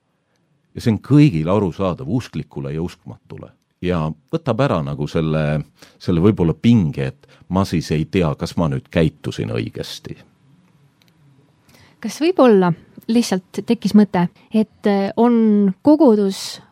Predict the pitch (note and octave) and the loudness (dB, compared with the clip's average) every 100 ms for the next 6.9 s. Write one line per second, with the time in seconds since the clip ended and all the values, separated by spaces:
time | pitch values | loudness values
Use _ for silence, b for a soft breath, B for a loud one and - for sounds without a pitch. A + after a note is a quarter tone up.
0 | _ _ _ - A3+ A#3 A3 F#3 G#3+ C4 | _ _ _ 2 4 6 4 4 4 4
1 | G3+ - G3 F#3+ F3+ b b G3 F#3+ B3+ | 2 0 -2 -2 -4 b b 0 4 4
2 | A3 C4+ A#3 G3 F#3+ C#4+ C4 G3+ A3+ - | 6 6 6 4 4 6 6 6 4 2
3 | F3 - - - - G3 G#3+ F3+ E3 F3 | -4 -10 -16 -8 -2 2 2 2 -2 -4
4 | - F3+ F3+ F3 - E3+ E3+ E3 D#3+ - | -2 0 2 0 0 0 2 0 -2 -10
5 | E3+ F3+ F#3 F3+ F#3 F#3 C#4+ G3 F3+ - | -10 -8 -6 0 2 4 4 4 2 -2
6 | F#3 G#3 E3+ E3+ F3+ F#3 F3+ D3+ - | 2 2 2 0 2 2 2 -2 -12